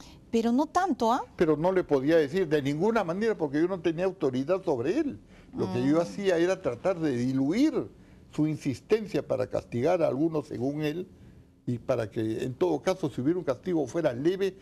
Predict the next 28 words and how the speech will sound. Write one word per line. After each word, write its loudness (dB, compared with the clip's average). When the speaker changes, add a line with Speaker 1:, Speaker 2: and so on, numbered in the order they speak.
Speaker 2:
pero 0
que -2
no 0
impidiera 0
su -2
elección. -4
Speaker 1:
Claro, 2
pero -2
por -4
ejemplo -2
Montesinos -2
le 0
dice, -2
"Del, 0
Jorge 0
del 0
Castillo 0
es -2
un 0
tipo -2
muy 2
peligroso", 0
y -6
usted -4
le 0
contesta, -6
"Así -4
es". -8